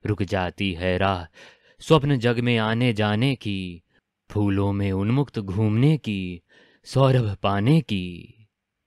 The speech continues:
मेघों में कामना नहीं, उन्मुक्त खेल करती है, प्राणों में फिर नहीं इंद्रधनुषी उमंग भरती है। रोग शोक संताप जरा सब आते ही रहते हैं,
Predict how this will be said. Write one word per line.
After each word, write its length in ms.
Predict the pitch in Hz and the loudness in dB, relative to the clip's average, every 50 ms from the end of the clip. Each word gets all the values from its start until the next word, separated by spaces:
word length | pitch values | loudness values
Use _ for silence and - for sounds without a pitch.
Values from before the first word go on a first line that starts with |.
| _ _ _ _ _ _ | _ _ _ _ _ _
मेघों 480 | 90 92 92 92 92 85 90 95 98 | -6 -4 -4 -4 -4 -4 -4 -4 -2
में 200 | 92 92 92 92 87 | -2 -2 -2 -4 -4
कामना 520 | - 101 95 92 92 92 95 92 90 90 | -2 -2 -2 0 -2 -2 -2 -4 -4 -4
नहीं, 480 | 90 90 85 87 92 87 87 85 82 82 _ _ _ - - - _ _ _ | -6 -8 -10 -10 -12 -14 -14 -16 -16 -20 _ _ _ -20 -20 -20 _ _ _
उन्मुक्त 440 | 117 117 123 131 143 165 156 - 156 139 | 0 2 4 4 4 2 2 2 -2 -2
खेल 320 | - - 127 131 127 120 | 0 0 2 2 2 2
करती 480 | 113 - 117 104 104 - - 165 185 170 | 2 2 0 0 0 0 0 2 4 4
है, 540 | 123 110 104 98 92 90 87 85 87 90 _ _ _ _ _ _ _ _ - | 4 2 0 0 -2 -4 -6 -10 -14 -18 _ _ _ _ _ _ _ _ -2
प्राणों 460 | 110 107 101 98 98 98 95 92 92 | 0 2 2 2 0 0 -2 -4 -4
में 200 | 92 92 92 87 - - | -4 -4 -4 -4 -4 -4
फिर 180 | 107 101 92 | -4 -4 -2
नहीं 440 | 90 90 85 85 87 87 87 85 82 - _ - - - _ _ | -4 -6 -6 -8 -8 -10 -10 -10 -12 -16 _ -20 -20 -20 _ _
इंद्रधनुषी 760 | 123 135 123 117 107 107 98 90 98 110 113 113 104 - 107 98 | -4 -2 -2 0 0 -2 -2 -2 0 2 2 2 0 0 -2 -4
उमंग 300 | 92 90 104 123 120 107 | -2 -2 -2 -2 -2 -4
भरती 480 | 98 92 92 92 92 - - 170 175 143 | -6 -6 -8 -8 -8 0 4 4 4 4
है। 240 | 101 87 87 90 - - - - - - _ _ _ _ _ _ _ _ _ _ _ _ _ _ - | 2 -4 -10 -16 -18 -20 -20 -20 -20 -20 _ _ _ _ _ _ _ _ _ _ _ _ _ _ 4
रोग 360 | 117 135 143 139 131 113 123 | 6 8 8 8 6 4 2
शोक 380 | 110 - 143 139 131 123 - 127 | 2 6 8 8 8 6 6 2
संताप 680 | 120 107 - 123 113 113 101 - 131 123 120 107 - | 0 0 0 -2 -2 -2 -2 -2 -2 0 0 -2 -2
जरा 560 | 107 95 110 107 104 101 95 95 90 90 - - _ _ _ _ _ _ _ _ _ _ - | -4 -2 -2 -2 0 0 -2 -4 -6 -8 -12 -20 _ _ _ _ _ _ _ _ _ _ -4
सब 200 | - 156 151 135 | -2 0 2 4
आते 380 | 127 120 117 107 - - 170 165 | 6 6 4 4 2 0 -2 0
ही 200 | 156 127 127 127 | 0 0 0 2
रहते 380 | 113 107 98 92 - - 175 190 | 2 2 0 -2 0 4 4 6
हैं, 640 | 190 156 120 107 101 95 92 87 92 - - 101 | 6 6 2 0 -2 -4 -6 -8 -10 -14 -18 -20